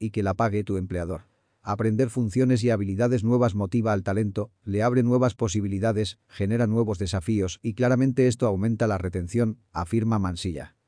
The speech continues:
Esto debe formar parte de una estrategia integral de desarrollo del talento. Oportunidades de networking y de fortalecimiento de contactos. Muy importante para quienes buscan un progreso en su trayectoria profesional y personal.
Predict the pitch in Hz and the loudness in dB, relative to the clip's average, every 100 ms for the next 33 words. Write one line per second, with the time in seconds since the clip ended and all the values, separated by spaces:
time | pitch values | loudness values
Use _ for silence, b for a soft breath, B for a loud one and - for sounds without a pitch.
0 | _ - 120 110 139 131 131 117 107 123 | _ -4 -2 2 2 4 2 0 0 0
1 | 117 127 117 113 107 120 110 - 95 120 | 0 0 2 2 2 2 0 -2 -2 -2
2 | 127 117 101 95 95 113 101 87 87 82 | 0 0 0 -2 0 0 0 -2 -4 -2
3 | 101 104 98 92 90 87 73 69 - _ | 0 0 0 -2 -4 -6 -6 -14 -18 _
4 | _ _ - 104 107 95 107 113 139 135 | _ _ -8 -4 -4 -2 0 2 4 4
5 | 117 104 123 131 117 117 113 107 104 98 | 2 2 2 2 2 0 0 -2 -2 -4
6 | 101 95 90 101 117 107 110 104 98 92 | -2 -4 -2 0 0 0 0 0 -2 -2
7 | 98 - 90 - _ _ _ _ 110 131 | -6 -6 -10 -10 _ _ _ _ 0 2
8 | 135 123 113 131 127 131 123 117 98 113 | 2 2 2 2 2 2 2 0 0 0
9 | 107 98 127 - 117 117 110 98 110 110 | 0 -2 -2 0 2 0 0 0 0 0
10 | 120 104 101 98 90 87 - 120 117 107 | 0 -2 -4 -4 -4 -4 -2 2 2 0
11 | 104 - 87 95 101 110 101 98 85 85 | -4 -4 -4 -2 0 0 -2 -4 -6 -8
12 | 71 65 | -8 -12